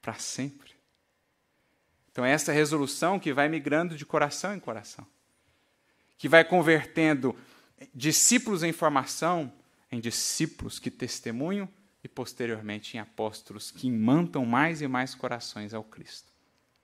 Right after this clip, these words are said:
Essa é a transição entre as duas partes da obra, resolução, ou entre as duas etapas do nosso caminho, antes e depois de Jesus,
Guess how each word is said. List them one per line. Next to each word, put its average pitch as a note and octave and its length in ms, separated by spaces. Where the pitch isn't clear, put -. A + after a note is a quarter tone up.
Essa A2+ 340
é - 20
a - 20
transição A#2+ 680
entre B2 280
as A2 100
duas A2+ 260
partes G#2 480
da G#2+ 140
obra, G#2 300
resolução, A2 720
ou C#3 160
entre C#3 480
as B2+ 180
duas C#3+ 300
etapas C#3 540
do B2 100
nosso B2 320
caminho, A2 420
antes D3 720
e B2+ 80
depois A#2 420
de G#2+ 80
Jesus, G#2+ 640